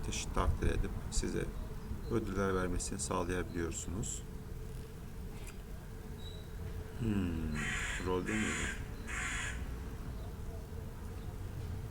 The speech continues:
Workshop mıydı? Aynen. Şuradan işte demin size, demin bana verdiği mesela. Burası ucuz yer, burası iyi yer. Hemen basalım bir onu. Size bir tane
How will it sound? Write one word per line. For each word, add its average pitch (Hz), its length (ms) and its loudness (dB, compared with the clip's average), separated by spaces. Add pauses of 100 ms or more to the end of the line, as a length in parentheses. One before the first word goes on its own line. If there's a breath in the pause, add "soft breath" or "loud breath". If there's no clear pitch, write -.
(480)
Workshop 85 440 2
mıydı? 87 760 -2 (200)
Aynen. 80 260 0 (220)
Şuradan 107 340 4
işte 104 240 0 (120)
demin 101 160 4
size, 95 360 2
demin 92 260 4
bana 90 220 6
verdiği 87 380 6
mesela. 78 420 0 (580 loud breath)
Burası 113 480 8 (320)
ucuz 107 360 4
yer, 92 160 6 (120)
burası - 360 4
iyi 107 240 2
yer. 90 180 2
Hemen 107 360 2
basalım 95 480 4
bir 90 60 4
onu. 82 320 4 (840)
Size 113 200 8
bir 113 140 8
tane 95 200 8